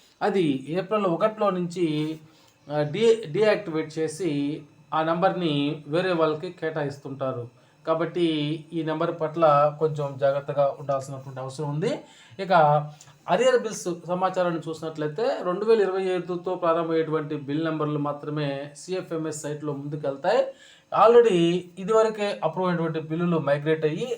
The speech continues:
రెండు వేల ఇరవై ఐదు సీరియల్ నెంబర్తో కొత్త నెం-, కొత్త బిల్ నెంబర్లు అయితే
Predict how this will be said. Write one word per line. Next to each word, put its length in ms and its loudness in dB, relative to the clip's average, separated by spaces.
రెండు 200 -2
వేల 120 0
ఇరవై 220 2
ఐదు 180 0
సీరియల్ 380 -2
నెంబర్తో 440 -4
కొత్త 320 -4
నెం-, 320 -6
కొత్త 500 -2
బిల్ 300 -4
నెంబర్లు 280 -4
అయితే 340 -2